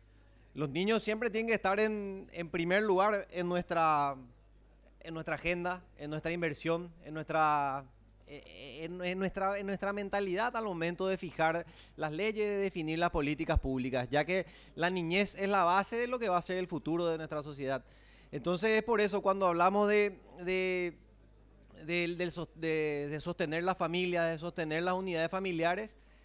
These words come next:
es importante que tengamos debidamente tutelados y debidamente cuidados a los niños. En ese sentido, constatamos que a per-, a pesar de las cientos y cientos de denuncias que, que existían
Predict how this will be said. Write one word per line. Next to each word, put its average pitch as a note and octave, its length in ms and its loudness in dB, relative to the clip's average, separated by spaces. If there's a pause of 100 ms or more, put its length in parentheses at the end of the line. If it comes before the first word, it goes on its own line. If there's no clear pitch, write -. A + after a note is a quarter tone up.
(140)
es F#3 140 2
importante G3+ 500 2
que A#3 100 -2
tengamos G3 460 0
debidamente F3 500 2
tutelados F#3+ 440 0
y A3 40 2
debidamente D#3+ 560 0
cuidados C#3+ 400 2
a D3+ 60 4
los D3 140 2
niños. A2 320 -2 (920)
En D3 100 -4
ese F3+ 160 2
sentido, B3 580 6 (380)
constatamos G3+ 500 0
que A3+ 80 0
a A3 40 2
per-, F#3 280 -2
a F#3 100 0
pesar F#3+ 260 2
de G3+ 60 4
las G#3 180 4
cientos A3+ 360 0
y G3 80 0
cientos F#3+ 300 0
de G3+ 60 4
denuncias F3+ 540 0
que, E3+ 480 0 (260)
que E3+ 100 -8
existían E3 680 0